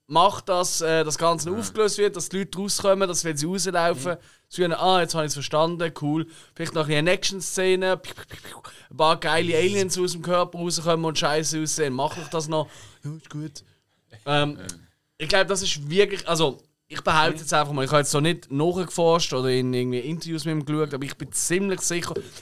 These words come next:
Speaker 1: es fühlt so aufgesetzt an. Es ist so wie, alles andere ist so ein Strick passt perfekt aufeinander.
Speaker 2: Mhm.
Speaker 1: Und dann kommt einfach das und dann merkst du einfach so, irgendwie, das stimmt etwas nicht mehr.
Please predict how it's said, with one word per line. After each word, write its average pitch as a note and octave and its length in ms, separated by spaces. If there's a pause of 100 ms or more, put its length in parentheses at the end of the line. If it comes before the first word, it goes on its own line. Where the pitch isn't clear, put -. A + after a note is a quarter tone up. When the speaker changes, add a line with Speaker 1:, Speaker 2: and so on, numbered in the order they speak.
Speaker 1:
es D3 180
fühlt G#3 220
so F3+ 160
aufgesetzt D#3 680
an. G#2+ 220 (260)
Es B2 140
ist D#3 160
so D#3 120
wie, E3+ 220 (600)
alles A#3 320
andere A3 440
ist F#3 220
so E3+ 260 (800)
ein F#3 240
Strick - 540 (440)
passt F3 360
perfekt G3+ 500
aufeinander. F3 760 (120)
Speaker 2:
Mhm. C#3+ 360
Speaker 1:
Und D3+ 140
dann - 80
kommt F3 140
einfach D3 280
das C#3+ 400
und C#3 100
dann B2+ 100
merkst C#3+ 320
du E3 40
einfach D3+ 140
so, D3 120
irgendwie, C#3 260
das - 140
stimmt G#2+ 380
etwas A2 340
nicht G2 140
mehr. F2+ 200